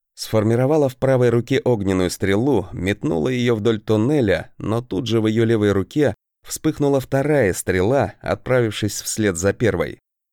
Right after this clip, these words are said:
Островитянка знала толк в магии, пусть и начальных кругов. Туннель был довольно высок, но в ширину не превышал двух-трёх метров.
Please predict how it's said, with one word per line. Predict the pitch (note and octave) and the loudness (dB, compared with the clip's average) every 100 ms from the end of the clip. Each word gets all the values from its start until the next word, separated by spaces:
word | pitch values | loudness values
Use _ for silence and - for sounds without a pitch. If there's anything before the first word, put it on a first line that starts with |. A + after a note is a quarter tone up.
| - | -8
Островитянка | - - B2+ C3+ C3 C#3+ C#3+ B2+ | -4 -2 -2 -2 -2 -4 0 -2
знала | G2+ B2+ D#3 G2+ | 0 0 2 0
толк | - F#2+ F2 | 0 -2 -2
в | F#2 | -4
магии, | G#2+ B2 F2 D2 - - - | -2 0 -2 -6 -8 -12 -8
пусть | - - - | -6 -6 -2
и | G#2+ | 0
начальных | G2+ - G2+ E2+ D#2+ | 0 0 0 -2 -4
кругов. | - G2+ F#2 F2 - _ _ _ _ _ _ - | -4 -2 -2 -2 -10 _ _ _ _ _ _ -4
Туннель | G#2+ F3+ E3 | 0 0 0
был | D#3+ D3+ | 0 2
довольно | C#3 C#3 C3 A#2+ | 2 2 2 2
высок, | G#2+ - D#3 D3+ | 2 0 0 0
но | G#2+ F2 | -2 -2
в | |
ширину | - E2+ F2 A2 B2+ | -2 -2 0 0 0
не | F2 | 0
превышал | - E2+ E2+ B2+ A#2+ | -2 -2 -2 0 0
двух-трёх | F2+ G2 B2 - G2+ G2 - | 0 -2 -2 -2 -2 -2 0
метров. | A2 A2 E2+ D2+ - | 0 0 -2 -4 -8